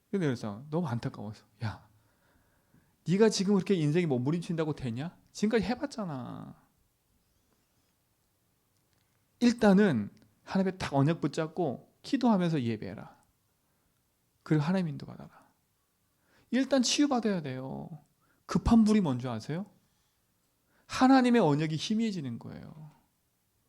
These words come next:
언약이 희미해지는 거라. 내가 살아갈 이유?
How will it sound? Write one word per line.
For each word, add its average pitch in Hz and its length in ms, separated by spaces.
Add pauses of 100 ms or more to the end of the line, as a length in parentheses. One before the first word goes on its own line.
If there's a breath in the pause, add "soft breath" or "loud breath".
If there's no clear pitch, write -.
(960)
언약이 190 380
희미해지는 185 480
거라. - 440 (840)
내가 185 260
살아갈 214 400
이유? 208 440